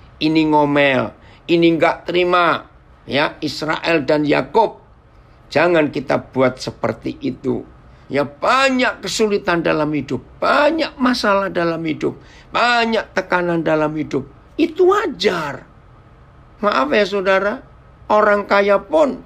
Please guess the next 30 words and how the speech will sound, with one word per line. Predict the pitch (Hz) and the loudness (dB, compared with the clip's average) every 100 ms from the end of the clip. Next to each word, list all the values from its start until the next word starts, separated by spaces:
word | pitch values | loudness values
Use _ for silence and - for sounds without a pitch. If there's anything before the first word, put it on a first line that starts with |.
| - | -6
punya | 196 185 | 0 0
tekanan, | - 180 170 180 185 175 | -2 -6 -2 0 -2 -2
punya | 175 175 | -2 0
masalah. | 156 151 135 139 120 - - | 0 -2 -2 -2 -2 -6 -14
Betul | - 175 170 330 403 254 | -6 -4 0 0 0 0
tidak? | 170 123 113 - - | -2 -2 -8 -14 -12
Semua | - 302 302 311 403 | -8 -6 -2 0 2
orang | 254 127 - - | 0 -2 -8 -20
hidup | - 220 170 214 - | -4 -4 0 -2 0
ini | 156 208 254 | -2 -2 -2
punya | 156 151 156 | -6 -6 -4
masalah. | 170 165 180 139 101 - - - - - | -6 -8 -10 -12 -16 -18 -20 -20 -20 -2
Maka | 262 285 294 | -2 0 -2
itu | 311 262 | -2 -4
jangan | 285 320 349 349 339 311 | 0 2 2 0 0 0
kita | 254 262 262 233 | -2 -4 -4 -2
berkata, | 233 233 226 226 214 175 - - | -4 -2 -2 0 -2 -2 -8 -14
"Sepertinya | - 233 - 226 240 233 226 | -6 -4 -2 -4 -2 0 -2
Tuhan | 226 220 202 | 0 0 0
tidak | 214 202 | -2 -2
memperdulikan | 208 202 208 - 190 190 185 170 | -2 -2 -4 -4 0 0 0 -4
kita." | 170 170 - 127 - - - | -4 -8 -8 -16 -18 -20 -14
Lihat | - 190 214 202 196 - | -2 0 4 4 2 -4
ayat | 165 160 147 - | -2 -2 -2 -4
dua | 139 147 | 0 0
puluh | 143 139 143 127 | 0 -4 -4 -4
delapan. | 123 127 127 120 107 | -2 -2 -2 -8 -10
Papa, | - 143 - 160 160 | -4 -4 -2 0 0
terima | - 151 143 131 | -2 -6 -4 -4
kasih. | 120 120 - - | -4 -6 -8 -14